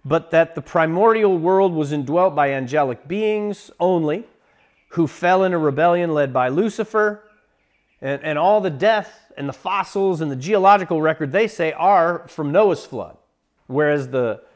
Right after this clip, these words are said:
the evolution apologists say that everything we see in the geological record, that was from the,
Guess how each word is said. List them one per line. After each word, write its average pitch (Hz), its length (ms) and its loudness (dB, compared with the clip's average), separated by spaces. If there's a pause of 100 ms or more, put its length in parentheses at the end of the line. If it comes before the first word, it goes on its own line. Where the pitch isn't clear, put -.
(420)
the 131 560 -6 (320)
evolution 160 500 0
apologists 156 640 -2
say 160 220 -2
that 143 140 -4
everything 165 360 -2
we 151 80 -6
see 175 280 -6
in 156 80 -4
the 135 80 -6
geological 139 640 -4
record, 127 320 -8
that - 180 -6
was - 140 -18
from 123 260 -12
the, 98 140 -14